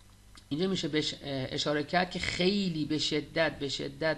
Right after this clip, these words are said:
جالبه، بحث چک پوینت گرفتنه. چک پوینت یعنی چی؟ چک پوینت دقیقاً یه چیز جالب. شما چجوری تو وی ام ور مثلاً توی حالا چه ورک استیشن چه اون بحث ای اس ایکسش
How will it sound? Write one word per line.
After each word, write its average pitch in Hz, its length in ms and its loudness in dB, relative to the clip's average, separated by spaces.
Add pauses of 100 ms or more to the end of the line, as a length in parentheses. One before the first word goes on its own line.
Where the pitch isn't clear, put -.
(140)
جالبه، 143 800 2
بحث 175 380 0
چک 165 460 -2
پوینت 151 260 -2
گرفتنه. 143 640 2 (760)
چک 160 280 0
پوینت 220 220 4
یعنی 180 200 4
چی؟ 165 240 2
چک 185 280 0
پوینت 220 320 0
دقیقاً 180 400 2 (240)
یه 185 80 2
چیز 202 200 -4
جالب. 160 300 4
شما 185 200 -2
چجوری 180 260 -2
تو 185 240 0 (640)
وی 156 180 0
ام 147 160 2
ور 147 260 2 (280)
مثلاً 139 360 -2 (1500)
توی 156 160 0
حالا 147 180 2
چه 143 160 0
ورک 139 320 -2
استیشن 135 520 -2
چه 135 160 -4
اون 139 180 -2
بحث 131 300 -2
ای 143 220 -2
اس 131 160 -4
ایکسش 147 440 -2